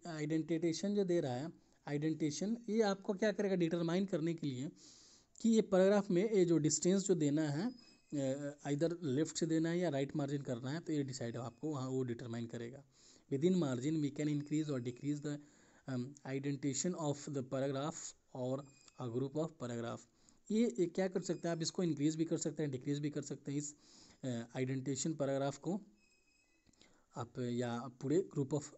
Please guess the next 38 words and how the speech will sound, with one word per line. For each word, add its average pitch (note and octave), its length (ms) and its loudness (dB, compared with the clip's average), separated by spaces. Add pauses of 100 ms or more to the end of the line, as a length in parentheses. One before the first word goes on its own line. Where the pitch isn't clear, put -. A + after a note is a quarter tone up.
(140)
paragraph A#2+ 300 -4
को - 140 -10
आप A#2 200 -10
वहाँ B2 280 -8
से D3+ 160 -6
आप E3 120 -4
मार्जिन A#2+ 340 -4
कर C#3 180 -8
सकते - 340 -12
हैं। C3 160 -18 (960)
To D#3 80 4
use E3+ 360 6 (320)
indentation, D#3+ 580 2
select E3+ 460 0
the F3 100 0 (100)
text C#3+ 260 2
and C#3+ 280 -6 (120)
click E3 220 4
on C#3+ 100 -2
increase, C#3+ 440 -2 (600)
uh, B2+ 180 -6 (120)
ident D3 520 2 (300)
or C3+ 100 -2
decrease C#3 400 0
ident C#3 460 -2
button C#3 280 -4
in C#3 180 -4
the D3+ 80 -6 (100)
paragraph A#2+ 400 -4 (480)
group। A#2 300 -6
ये F#3 60 2
पैराग्राफ F3 440 0
ग्रुप D#3+ 240 -2
के - 100 -6
अंदर D3 260 0
ही F3+ 80 2
आपको C#3+ 240 -4
मिलेगा। C3 420 -2